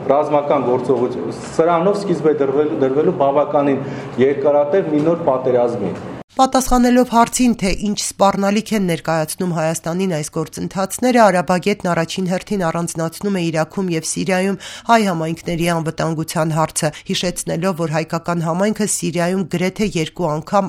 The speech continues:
Speaker 2: արդեն կրճատվել է։ Մյուս սպառնալիքը մեր հարևանների ներգրավվածությունն է այս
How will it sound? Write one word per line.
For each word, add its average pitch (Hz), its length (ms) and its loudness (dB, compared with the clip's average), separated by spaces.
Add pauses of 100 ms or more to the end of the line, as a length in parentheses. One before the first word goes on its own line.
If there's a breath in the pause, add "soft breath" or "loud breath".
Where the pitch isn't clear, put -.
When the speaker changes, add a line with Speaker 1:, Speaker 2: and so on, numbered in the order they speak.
Speaker 2:
արդեն 190 540 0
կրճատվել 147 640 -4
է։ 139 60 -8 (180 loud breath)
Մյուս 170 160 -4
սպառնալիքը 175 680 -2
մեր 165 180 0
հարևանների 165 640 0
ներգրավվածությունն 160 1040 -2
է 180 80 2
այս 160 160 -4